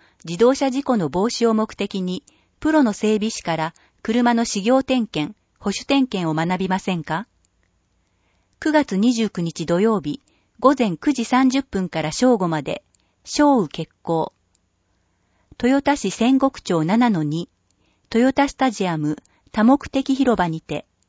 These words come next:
対象は原則として国産車、軽自動車、アールブイ車を含みます。定員は先着で百五十台。費用は無料です。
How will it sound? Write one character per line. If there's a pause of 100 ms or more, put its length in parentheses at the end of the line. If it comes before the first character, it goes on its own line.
(600)
対
象
は (120)
原
則
と
し
て
国
産
車、 (720)
軽
自
動
車、 (120)
ア
ー
ル
ブ
イ
車
を
含
み
ま
す。 (960)
定
員
は
先
着
で
百
五
十
台。 (1080)
費
用
は
無
料
で
す。